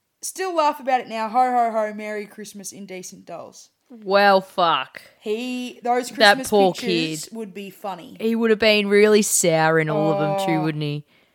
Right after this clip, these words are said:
Speaker 1: Feeling so self-conscious 'cause his ears would be protruding.
Speaker 2: Oh, the poor kid. I hope he didn't have big ears.
Speaker 1: Oh.
Speaker 2: Actually, kids that are worried about their hair always have big ears.
Speaker 1: Yeah, true.
Speaker 2: Don't they?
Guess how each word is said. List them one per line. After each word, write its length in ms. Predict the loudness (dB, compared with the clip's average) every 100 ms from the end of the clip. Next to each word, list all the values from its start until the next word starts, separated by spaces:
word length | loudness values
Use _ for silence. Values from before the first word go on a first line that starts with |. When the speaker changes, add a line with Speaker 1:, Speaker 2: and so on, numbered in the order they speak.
| _ _ _ _ _ _ _ _ _ _ _ _ _ -10
Speaker 1:
Feeling 320 | -8 -8 -10
so 280 | -4 -4 -4
self-conscious 960 | -4 -6 -8 -14 -16 -14 -16 -16 -20 _ _ _
'cause 100 | -14
his 160 | -12 -10
ears 260 | -10 -10 -12
would 80 | -16
be 100 | -16
protruding. 580 | -16 -18 -14 -12 -6
Speaker 2:
Oh, 380 | -4 -2 -2 -2
the 80 | -4
poor 420 | -8 -8 -4 -4
kid. 260 | -4 -6 -2
I 80 | -2
hope 100 | -2
he 40 |
didn't 180 | -4 -2
have 120 | -4
big 160 | -4 -4
ears. 540 | -4 -4 -6 -10 -14
Speaker 1:
Oh. 320 | -16 -16 -16 -16 -20 _ -20 -20 -20 _ _
Speaker 2:
Actually, 340 | -2 0 -2 2
kids 280 | 4 4 4
that 100 | 4
are 60 |
worried 280 | 6 6 6
about 240 | 4 2
their 140 | 2 0
hair 340 | 2 2 2
always 300 | 2 2 2
have 160 | -2 -6
big 160 | -6 -4
ears. 340 | -6 -6 -10
Speaker 1:
Yeah, 360 | -12 -14 -18 -20
true. 220 | -10 -8
Speaker 2:
Don't 120 | -8
they? 280 | -8 -8